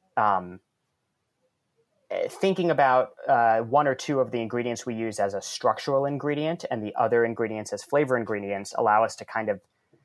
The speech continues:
focus on one thing and then blend back into the balance we want or mouthfeel we want with the second thing. Um,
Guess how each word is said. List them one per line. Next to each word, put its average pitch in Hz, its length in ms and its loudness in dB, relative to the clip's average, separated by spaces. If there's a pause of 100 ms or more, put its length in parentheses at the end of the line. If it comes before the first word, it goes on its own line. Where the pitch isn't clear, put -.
(840)
focus 143 340 2
on 123 220 2
one 123 200 4
thing 113 360 -2
and 113 200 -2
then 113 140 2
blend 113 460 0
back 104 260 2
into 107 160 -2
the 87 60 -4
balance 98 420 0
we 107 80 -4
want 98 260 0
or 104 80 -6
mouthfeel 101 460 -2
we 101 80 -2
want 98 260 -2 (400)
with 107 340 -2 (120)
the 113 160 -2
second 101 380 -2
thing. 95 180 -8 (580)
Um, 95 380 2